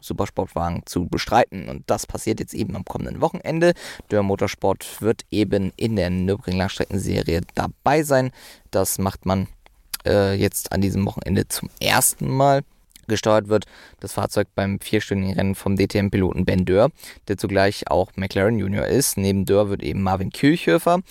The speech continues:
mit dabei sein, also in dem Sinne ein fast schon reines Werksprogramm, was die Fahrer anbetrifft. Der,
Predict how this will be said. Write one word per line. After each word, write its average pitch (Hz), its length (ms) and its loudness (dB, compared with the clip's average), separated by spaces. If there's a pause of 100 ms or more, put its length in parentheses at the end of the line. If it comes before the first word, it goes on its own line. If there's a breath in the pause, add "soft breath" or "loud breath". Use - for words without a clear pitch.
(220 loud breath)
mit 135 100 -4
dabei 127 260 2
sein, 123 160 -2
also 120 200 -2
in 95 180 -4
dem 104 200 -6
Sinne 104 180 -4
ein 107 140 -4
fast - 260 -8
schon 113 140 -4
reines 101 500 -2
Werksprogramm, 113 1160 0 (140)
was 92 220 -2
die 120 100 -2
Fahrer 95 300 0
anbetrifft. 90 580 -2 (380 loud breath)
Der, 101 800 4